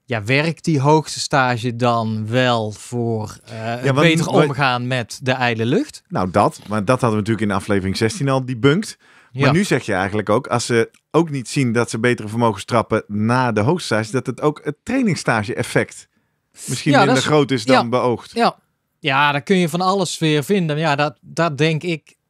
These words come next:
Speaker 1: nou ja, dat een verklaring kan zijn dat gewoon het probleem blijft dat op hoogte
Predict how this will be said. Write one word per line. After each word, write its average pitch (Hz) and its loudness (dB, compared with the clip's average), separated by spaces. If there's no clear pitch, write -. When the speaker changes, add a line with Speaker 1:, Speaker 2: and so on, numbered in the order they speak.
Speaker 1:
nou 120 -12
ja, 120 -4
dat 127 -4
een 156 2
verklaring 170 2
kan 147 0
zijn 147 0
dat 139 -2
gewoon 139 -6
het 151 -8
probleem 135 -2
blijft 127 -2
dat 123 -6
op 120 -6
hoogte 143 0